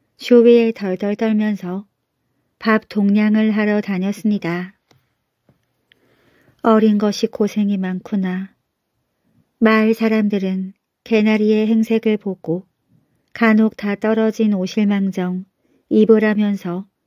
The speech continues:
주곤 했습니다. 개나리는 그 옷을 가져다가 역시 얇은 옷을 입고 있는 동생들에게 입혔지요. "와, 옷이다.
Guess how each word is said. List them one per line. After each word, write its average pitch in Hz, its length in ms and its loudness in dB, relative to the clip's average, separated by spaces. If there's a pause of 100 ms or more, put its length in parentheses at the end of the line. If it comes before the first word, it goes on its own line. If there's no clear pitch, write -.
(380)
주곤 214 420 2
했습니다. 208 720 -2 (1080)
개나리는 220 640 4
그 214 180 0
옷을 208 280 -2
가져다가 190 840 -6 (640)
역시 214 360 2
얇은 208 380 0
옷을 208 300 -2
입고 202 340 -4
있는 185 420 -4 (500)
동생들에게 220 840 2
입혔지요. 190 800 -6 (2000)
"와, 247 320 4
옷이다. 233 640 -2